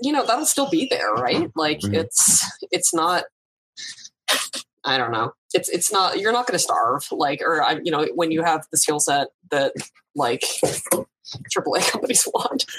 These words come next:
Speaker 2: It's true. I mean, that is the one factor that, um, can give some resolve to developers looking to do this. Obviously, we, we encourage everyone to, like, uh,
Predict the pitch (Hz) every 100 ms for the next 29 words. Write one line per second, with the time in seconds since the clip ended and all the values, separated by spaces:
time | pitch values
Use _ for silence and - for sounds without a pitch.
0 | - - 104 - - 131 107 90 101 120
1 | 120 156 151 120 117 110 117 113 101 101
2 | 104 101 92 90 87 - 90 87 85 85
3 | 82 - - - - - - - - 98
4 | 92 98 95 - 101 101 113 117 117 123
5 | 123 - 123 117 117 117 117 110 107 -
6 | 95 - 95 - 95 92 92 92 95 107
7 | 120 131 - - - - - - 117 127
8 | 139 127 127 117 104 82 50 50 67 101
9 | 95 101 95 92 92 92 90 - 87 87
10 | 85 - 85 82 80